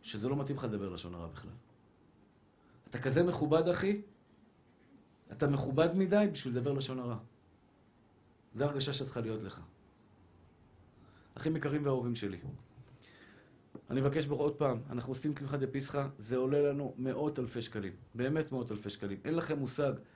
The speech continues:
קיבלתי דוח של חודש שעבר, חודש שעבר היה לנו הוצאות של שתי מיליון שקל ביביע עומר. תאמינו לי, זה הכל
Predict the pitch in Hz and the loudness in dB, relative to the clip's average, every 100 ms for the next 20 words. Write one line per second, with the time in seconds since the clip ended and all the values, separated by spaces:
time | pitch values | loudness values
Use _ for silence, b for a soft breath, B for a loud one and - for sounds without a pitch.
0 | B B B B B B B 131 160 160 | B B B B B B B 6 8 8
1 | 147 151 151 143 139 143 139 135 120 120 | 6 6 6 2 0 0 0 2 2 4
2 | 147 160 147 - 143 139 135 131 131 151 | 2 0 -4 -8 -4 -2 0 0 2 2
3 | 143 139 139 135 131 127 139 139 117 - | 2 2 2 0 0 0 0 -2 -6 2
4 | 156 143 131 120 135 127 135 135 139 107 | 2 2 0 0 0 0 -2 -2 -2 0
5 | 107 98 104 92 90 85 85 - B B | 0 0 0 0 -4 -10 -14 -20 B B
6 | B B B B B B B - - 135 | B B B B B B B -10 2 6
7 | 147 196 190 139 107 - - 113 139 185 | 8 8 6 4 2 -6 -8 0 2 2